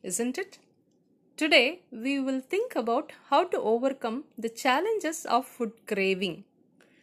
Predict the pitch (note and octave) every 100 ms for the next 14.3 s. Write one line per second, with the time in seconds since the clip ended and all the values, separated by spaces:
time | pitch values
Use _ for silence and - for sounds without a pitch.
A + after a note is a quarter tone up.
0 | _ _ G3+ - G#3 A3 D4 C#4 A#3 -
1 | C4+ C4+ - A3 G#3 G#3 G#3+ G3+ - G#3+
2 | A#3 D4+ D#4+ - A3+ A3 A#3+ G#3 G3+ _
3 | _ - A3 G#3+ G3+ G3+ - G#3+ G#3 G#3+
4 | - G#3 - A#3+ A#3+ A#3 G3+ G3 A3 C4
5 | B3+ - G#3+ G#3 G#3 A3 G3+ G3+ A3+ G#3+
6 | F#3+ G3+ F3+ E3+ - - - _ _ -
7 | _ G3 G3+ A3 C4+ - - A3 - -
8 | D4+ D4+ C#4+ C#4 C#4+ A3+ G#3+ A3+ A3+ -
9 | G#3+ G3 G3+ G#3 G#3 - G3 - F#3 G#3
10 | G#3+ F3+ F3 F#3 F#3 F#3+ - G#3 G3 F3+
11 | F3 F#3 F#3+ - - G3 F#3+ E3+ E3+ E3
12 | E3 - - _ _ _ _ _ - F#3+
13 | - _ D4+ A3+ G3 G3+ - C4 C#4 C#4+
14 | C4+ C4